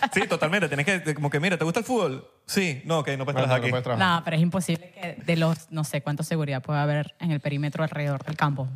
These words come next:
Speaker 3: pero son muchos.
Speaker 2: No, seguro
Speaker 3: ¿Cuál es la
Speaker 2: apretan
Speaker 3: probabilidad que no te gusta el fútbol?
Speaker 2: Exacto. Seguro son fanáticos, pero escondidos. Y cuando meten gol que sí, apretan los dedos de los pies.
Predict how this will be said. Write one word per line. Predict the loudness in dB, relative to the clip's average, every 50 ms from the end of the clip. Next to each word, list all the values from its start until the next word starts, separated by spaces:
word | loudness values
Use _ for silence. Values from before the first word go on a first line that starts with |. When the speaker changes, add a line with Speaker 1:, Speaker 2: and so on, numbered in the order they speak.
| -4
Speaker 3:
pero | 0 0 0 0
son | 0 0 -2 -2
muchos. | 0 -2 -2 -4 -8 -12 -2
Speaker 2:
No, | 2 2 2
seguro | 4 2 2 2 2 4 4 4 2 2 2
Speaker 3:
¿Cuál | 2 2
es | 4
la | 4 2
Speaker 2:
apretan | 2
Speaker 3:
probabilidad | 2 0 2 0 0 0
que | 0 -2
no | -2 0
te | 0
gusta | -2 0 -2 -2
el | -2
fútbol? | 0 -2
Speaker 2:
Exacto. | 0 0 2 2 2 2 0 -4 -2
Seguro | 0 0 2 2 2 0
son | 0 0 0 0 0 2
fanáticos, | 0 2 2 2 0 0 -2 -2 -2 -2 -2 -2
pero | 0 0 2 2 2 0
escondidos. | 0 0 -2 -2 0 0 0 0 0 -2 -4 -12 _ _ _ -4
Y | -2 -2 0
cuando | 2 2 2 2 0 0 0
meten | -2 0 -2 -2
gol | -2 -2 -2
que | -2 -4
sí, | -2 0 -2
apretan | -2 0 -2 -4 -2 -2 0
los | 0 2
dedos | 2 2 2 2
de | 0
los | 0 -2
pies. | -2 -4 -4 -4